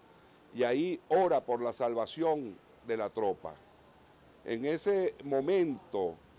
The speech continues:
en el campanario, un soldado da el aviso de que por ahí viene una polvareda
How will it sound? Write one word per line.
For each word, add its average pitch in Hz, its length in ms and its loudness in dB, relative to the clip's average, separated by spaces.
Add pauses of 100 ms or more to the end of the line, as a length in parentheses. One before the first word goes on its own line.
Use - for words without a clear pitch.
en 117 140 -4
el 123 160 -4
campanario, 123 880 0 (100)
un 147 200 -4
soldado 143 880 0 (160)
da 135 180 2
el 156 100 -2
aviso 147 560 -2
de 120 120 -4
que 123 160 -6
por 123 240 -2
ahí 131 240 -2
viene 165 260 -4
una 156 240 -6 (600)
polvareda 135 800 2